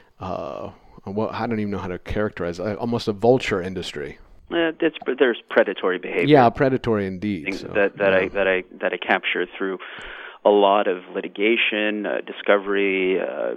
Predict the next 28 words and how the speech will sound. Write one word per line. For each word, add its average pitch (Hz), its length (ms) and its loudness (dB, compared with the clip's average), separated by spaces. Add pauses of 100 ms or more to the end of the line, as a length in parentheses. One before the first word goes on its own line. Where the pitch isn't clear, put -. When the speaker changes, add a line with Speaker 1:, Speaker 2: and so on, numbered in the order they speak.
(260)
Speaker 2:
government 92 320 -2
reports. 95 540 0 (420)
Uh, - 260 -8
you - 180 -12
know, 98 100 -10
there 107 100 2
are - 80 4
all 117 120 8
kinds 117 360 -2
of 98 120 -2 (160)
sources 107 420 0
that 92 200 0
point 95 240 -8
to 92 80 -10
the 87 100 -8 (100)
same 92 180 -2 (100)
sort 90 200 -4
of, 90 100 -6 (160)
of 95 140 -14
behavior 90 400 -2
time 90 260 -8
and 87 100 -12
time 92 200 -10
again. 92 280 -4
Speaker 1:
Mm-hmm. 107 480 -8
Speaker 2:
One 113 160 4
of 101 120 0
the 104 100 2